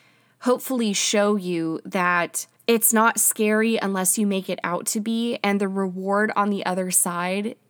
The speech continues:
is so powerful and so empowering because it's freedom.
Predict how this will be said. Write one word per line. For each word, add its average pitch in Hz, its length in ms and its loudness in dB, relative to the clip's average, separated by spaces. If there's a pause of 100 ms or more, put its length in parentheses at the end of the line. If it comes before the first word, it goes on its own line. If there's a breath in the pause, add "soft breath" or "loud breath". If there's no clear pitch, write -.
is 190 360 0
so - 640 2
powerful 214 880 -2 (360)
and 202 160 0
so 202 460 0
empowering 226 960 -2 (320)
because 208 440 0
it's - 440 0 (720)
freedom. 214 680 0